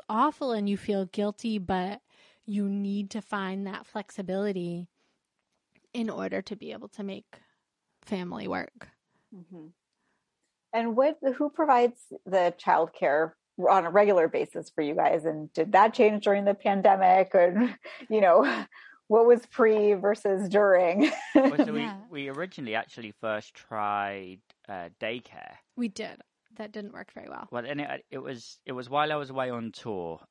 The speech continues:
Speaker 3: um, and we couldn't really use the local daycare very well. Um, I think you, you remember the story more because you were actually living it. I was away. <laughs>
Speaker 1: Yeah, so we went to a local daycare center,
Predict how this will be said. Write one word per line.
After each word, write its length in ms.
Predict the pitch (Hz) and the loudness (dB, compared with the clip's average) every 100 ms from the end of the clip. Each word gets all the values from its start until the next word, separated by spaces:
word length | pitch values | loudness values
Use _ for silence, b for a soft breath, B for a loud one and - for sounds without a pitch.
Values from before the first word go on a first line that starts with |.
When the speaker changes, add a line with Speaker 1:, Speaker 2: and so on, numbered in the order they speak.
| _ | _
Speaker 3:
um, 580 | 95 95 92 92 95 98 - _ - | -6 -2 -2 -6 -12 -20 -20 _ -4
and 540 | 101 98 95 95 90 _ _ _ _ _ _ | -2 -2 -6 -10 -18 _ _ _ _ _ _
we 300 | 127 120 113 | -14 -10 -10
couldn't 480 | - 139 127 117 117 _ _ _ | -8 -10 -8 -10 -12 _ _ _
really 320 | 127 131 120 107 | -8 -6 -6 -8
use 240 | 101 95 | -10 -12
the 100 | - | -8
local 280 | 107 107 110 | -6 -6 -8
daycare 400 | 98 92 90 90 | -8 -8 -8 -10
very 240 | 90 85 82 | -8 -12 -14
well. 360 | 78 67 64 _ _ _ _ _ - | -14 -14 -16 _ _ _ _ _ -20
Um, 160 | 87 | -14
I 80 | 92 | -12
think 120 | 127 | -10
you, 80 | 151 147 | -8 -8
you 160 | 143 | -4
remember 220 | 165 165 131 | -2 -2 -2
the 100 | 117 | -6
story 240 | 139 123 | -4 -4
more 160 | 131 98 | -4 -6
because 240 | - 110 | -10 -10
you 60 | 117 | -4
were 80 | |
actually 320 | 101 95 110 113 | -2 -4 -6 -8
living 220 | 113 90 | -8 -10
it. 80 | - | -4
I 120 | 104 | -4
was 120 | 104 | -4
away. 380 | 107 107 113 123 - - | -4 -4 -2 -4 -10 -10
<laughs> 180 | - - | -10 -2
Speaker 1:
Yeah, 300 | 277 269 226 | 2 2 2
so 200 | - 302 | -2 -2
we 180 | 254 277 | 2 0
went 440 | 233 254 285 - - - | 2 0 -2 -6 -8 -6
to 240 | 262 254 233 | -2 -2 0
a 80 | |
local 520 | 226 214 247 247 240 240 | -2 -2 -2 -2 -2 -4
daycare 440 | - 226 - 208 | -4 -6 -4 -8
center, 400 | - 180 175 202 | -6 -6 -6 -8